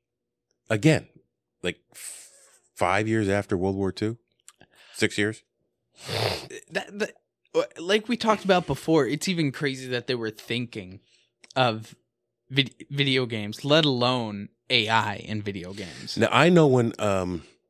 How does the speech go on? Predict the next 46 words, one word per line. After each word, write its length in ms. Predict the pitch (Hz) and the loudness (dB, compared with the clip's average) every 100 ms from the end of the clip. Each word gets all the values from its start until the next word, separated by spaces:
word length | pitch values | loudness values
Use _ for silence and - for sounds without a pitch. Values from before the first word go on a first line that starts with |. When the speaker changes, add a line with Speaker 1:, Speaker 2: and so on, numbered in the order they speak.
| _ _ _ _ _ _ _ _ - | _ _ _ _ _ _ _ _ -4
Speaker 1:
uh, 220 | 85 92 | -4 -4
th-, 120 | - - _ _ _ - | -10 -14 _ _ _ -2
there's 200 | 104 - | 0 2
someone 320 | 123 120 107 | 4 4 4
who 180 | 107 92 | 4 4
I 60 | |
wanna 240 | 92 98 87 | 4 2 2
have 200 | 90 85 | 0 -2
as 80 | 82 | -4
a 60 | |
guest 300 | 78 85 - | -2 -4 -4
on 100 | 82 | -6
the 60 | 78 | -6
podcast, 640 | 87 82 80 82 76 - - _ - _ _ _ _ | -6 -6 -6 -8 -8 -10 -20 _ -20 _ _ _ _
and 120 | 92 87 | -8 -6
I 120 | 82 | -6
let 220 | 92 95 - | -6 -6 -4
them 180 | 92 85 | -4 -4
choose 320 | - 90 82 | -2 -2 -2
the 60 | |
topic. 460 | 78 82 78 82 80 | -6 -6 -6 -8 -8
He 160 | 101 95 | -8 -4
chose 240 | - 98 | 0 -2
the 60 | 87 | -2
topic. 320 | 92 87 85 | -4 -4 -6
Now, 140 | 90 | -8
he 120 | 82 85 | -8 -4
hasn't 360 | 101 98 92 | -2 -2 -2
been 140 | 87 87 | 0 0
up 200 | 87 92 | -2 -2
yet. 180 | 87 - | -4 -6
It's 120 | - | -8
been 340 | - 85 80 - _ _ _ _ _ _ _ _ | -4 -4 -4 -10 _ _ _ _ _ _ _ _
quite 260 | - 107 98 | 0 0 2
some 160 | 98 82 | -2 -2
time. 300 | 90 85 80 | -4 -4 -4
I 60 | |
still 220 | - 117 | -2 0
wanna 160 | 110 98 | 2 0
get 160 | 87 90 | 0 0
him 120 | 90 | 2
up 160 | 87 80 | 0 -4
and 200 | 80 78 | -6 -2
do 200 | 98 90 | 0 2
A 240 | 90 85 | 0 0
I. 260 | 87 95 | 2 0